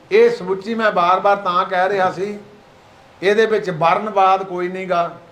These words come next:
ਇਹਦੇ ਵਿੱਚ ਹੋਰ ਕੋਈ ਸਿਸਟਮ ਨਹੀਂ ਗਾ, ਇਹ 'ਚ ਜਾਤ ਪਾਤ ਕੋਈ ਨਹੀਂ ਗੀ, ਪਰ ਇਹਨੂੰ ਆਪਾਂ ਐਵੇਂ ਦੂਸਰਿਆਂ ਦੇ ਨਾਲ ਰਲਾ ਕੇ ਪਾਰਲੀਮੈਂਟ ਦੇ ਵਿੱਚ ਜਿਹੜੀ ਪਿੱਛੇ ਨਹੀਂ ਉਹ ਕਾਰਵਾਈ ਪਾਈ ਆ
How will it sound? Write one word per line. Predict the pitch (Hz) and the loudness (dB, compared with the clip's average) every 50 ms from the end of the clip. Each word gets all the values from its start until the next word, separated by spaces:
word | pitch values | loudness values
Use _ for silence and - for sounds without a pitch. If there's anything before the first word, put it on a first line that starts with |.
| - - - - - - - - - - - - | -20 -20 -20 -20 -20 -20 -20 -20 -20 -18 -6 -4
ਇਹਦੇ | 180 214 208 226 208 | -2 2 2 2 2
ਵਿੱਚ | 196 208 208 - | 2 -2 -4 -6
ਹੋਰ | 156 160 185 196 208 226 214 | -4 2 4 4 4 4 2
ਕੋਈ | - 202 214 208 202 | 0 0 -2 -2 -2
ਸਿਸਟਮ | 180 - 180 185 175 - 190 196 196 190 | -4 -6 -8 -8 -6 -6 -6 -6 -6 -6
ਨਹੀਂ | 185 180 170 | -8 -4 0
ਗਾ, | 180 180 170 170 170 - - - - - - - - - - | 2 2 2 0 -2 -8 -18 -20 -20 -20 -20 -20 -20 -2 2
ਇਹ | 185 214 214 208 | 2 2 2 2
'ਚ | 208 | -2
ਜਾਤ | 175 143 170 156 160 165 185 190 185 | -4 0 2 4 4 4 4 2 0
ਪਾਤ | 185 196 196 202 196 202 | 2 2 2 2 2 -2
ਕੋਈ | - 190 190 190 190 | -4 -4 -4 -4 -4
ਨਹੀਂ | 196 202 196 | -6 -8 -8
ਗੀ, | 190 226 233 233 233 - - - - _ - - - - - - - - - - | -8 -8 -8 -8 -10 -12 -18 -20 -20 _ -20 -20 -20 -20 -20 -20 -20 -20 -6 0
ਪਰ | 160 180 202 208 196 - | 2 2 2 2 0 -4
ਇਹਨੂੰ | 185 208 214 220 208 196 | -6 -8 -6 -2 0 0
ਆਪਾਂ | 185 - 190 190 190 196 196 196 - - - - - _ _ _ _ _ _ _ _ - - | 0 0 -2 -2 -2 -2 -2 -4 -6 -10 -16 -20 -20 _ _ _ _ _ _ _ _ -12 -6
ਐਵੇਂ | 170 196 214 220 220 220 214 202 | -6 -4 -2 -2 -2 -2 -2 -4
ਦੂਸਰਿਆਂ | 156 156 170 175 185 - 180 196 208 208 202 | -6 -6 -6 -4 -4 -4 -2 0 0 0 0
ਦੇ | 202 202 190 | 0 0 0
ਨਾਲ | 185 175 170 170 175 | 2 2 2 2 2
ਰਲਾ | 175 175 165 151 156 156 160 | 2 2 4 4 4 4 4
ਕੇ | 156 170 180 175 175 - | 0 -4 -6 -8 -8 -4
ਪਾਰਲੀਮੈਂਟ | - 160 160 160 160 170 175 170 170 170 160 151 | 0 2 4 4 2 0 -4 -10 -10 -10 -10 -10
ਦੇ | 165 170 160 | -10 -8 -8
ਵਿੱਚ | 165 165 165 147 | -8 -8 -8 -8
ਜਿਹੜੀ | 160 165 170 170 | -8 -8 -8 -10
ਪਿੱਛੇ | - - 160 - - 170 170 175 | -10 -12 -12 -10 -10 -8 -8 -8
ਨਹੀਂ | 175 180 170 160 147 - - - - - - - - - - - - - - - - - - - - - - - - - - - - - | -8 -10 -10 -10 -12 -14 -18 -20 -20 -20 -20 -20 -20 -20 -20 -20 -20 -20 -20 -20 -20 -20 -20 -20 -20 -20 -20 -20 -20 -20 -20 -20 -4 0
ਉਹ | 160 185 190 | 0 2 2
ਕਾਰਵਾਈ | 190 185 170 165 165 160 165 175 180 160 | 2 4 4 4 4 4 2 -2 -4 -2
ਪਾਈ | - 160 151 151 151 165 190 | 0 2 2 2 0 0 0
ਆ | 190 202 | 0 0